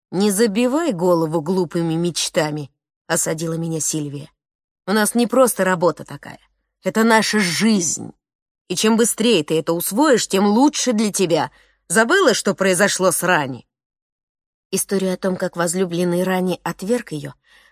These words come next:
рассказывали в нашем борделе в назидание остальным. Если же влюблённая девушка всё равно не желала одуматься, ей напоминали про Сухану и её любовника.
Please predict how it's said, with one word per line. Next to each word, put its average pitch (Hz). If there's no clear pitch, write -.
рассказывали 226
в 190
нашем 208
борделе 185
в 165
назидание 170
остальным. 151
Если 208
же 185
влюблённая 185
девушка 180
всё -
равно 226
не 269
желала 165
одуматься, 151
ей 277
напоминали 247
про 208
Сухану 247
и -
её 196
любовника. 151